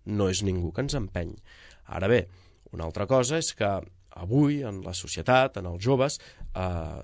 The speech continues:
doncs això que els adults veiem amb una mica més d'estranyesa, per ells sigui un factor més natural. Per això és important educar, per això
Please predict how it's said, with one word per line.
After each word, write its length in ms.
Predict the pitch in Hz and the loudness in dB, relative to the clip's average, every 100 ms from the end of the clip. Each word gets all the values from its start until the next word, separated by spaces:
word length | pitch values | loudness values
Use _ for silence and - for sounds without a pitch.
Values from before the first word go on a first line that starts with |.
| - | -12
doncs 340 | 76 87 90 | -10 -8 -8
això 380 | 85 - 123 110 | -6 4 4 4
que 120 | - | 0
els 420 | 92 87 87 87 90 | -4 -2 -6 -8 -6
adults 340 | 92 113 98 | -4 -2 -2
veiem 440 | 95 95 92 90 | -4 -4 -4 -6
amb 160 | 82 85 | -6 -6
una 120 | 92 | -4
mica 220 | 92 90 | -4 -4
més 160 | 90 90 | -4 -4
d'estranyesa, 800 | 92 - - 87 127 117 123 185 - - - - - | -4 -6 -4 0 2 2 0 -4 -8 -20 -20 -20 -6
per 140 | 101 90 | -2 0
ells 240 | 101 - | 0 0
sigui 240 | 98 95 139 | 0 0 2
un 320 | 110 98 101 | 0 -2 -8
factor 340 | - 80 - 85 | -10 -10 -6 -4
més 140 | 101 107 | -4 -4
natural. 420 | 90 87 87 76 - - - - | -8 -6 -6 -8 -14 -20 -8 2
Per 100 | 110 | 4
això 220 | 147 135 160 | 6 4 2
és 180 | 101 101 | -2 0
important 440 | 101 - 90 95 - 82 | -2 -2 -4 -4 -8 -10
educar, 380 | - - 76 78 - | -10 -8 -8 -8 -10
per 120 | - | -6
això 240 | - 120 | 0 4